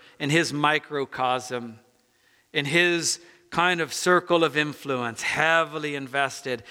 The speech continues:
And when God didn't destroy the Ninevites, it seemed very wrong to him.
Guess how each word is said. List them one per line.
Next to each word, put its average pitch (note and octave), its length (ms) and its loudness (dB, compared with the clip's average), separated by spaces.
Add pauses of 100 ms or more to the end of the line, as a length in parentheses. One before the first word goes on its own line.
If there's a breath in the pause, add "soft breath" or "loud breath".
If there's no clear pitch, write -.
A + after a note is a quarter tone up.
(140 loud breath)
And C#3+ 160 0
when D3 140 -2
God E3 540 4
didn't E3+ 360 2
destroy E3+ 600 2
the D3 140 0
Ninevites, C#3 760 0 (340 loud breath)
it F3+ 200 2
seemed F#3+ 560 2
very F#3 880 4
wrong B2+ 400 -6 (480)
to D3+ 160 2
him. A#2+ 180 -8